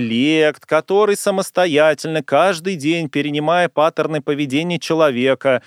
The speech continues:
а, ворочая огромной, э, вот этой массой больш-, больших данных, да, он постоянно обучается, каждый день совершенствуется.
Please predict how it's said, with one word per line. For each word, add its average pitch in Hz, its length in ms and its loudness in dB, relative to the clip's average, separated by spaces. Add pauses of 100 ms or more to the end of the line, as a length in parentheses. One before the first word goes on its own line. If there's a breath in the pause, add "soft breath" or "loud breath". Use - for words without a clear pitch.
(300 soft breath)
а, 127 960 4
ворочая 170 480 0
огромной, 165 800 0
э, 143 300 2
вот 135 200 0
этой 143 180 0
массой 147 540 2
больш-, 143 400 -2
больших 143 460 -2
данных, 123 440 2
да, 156 220 2
он 156 100 0
постоянно 131 680 -2
обучается, 120 640 -4
каждый 156 380 -4
день 131 180 -4
совершенствуется. 113 960 -10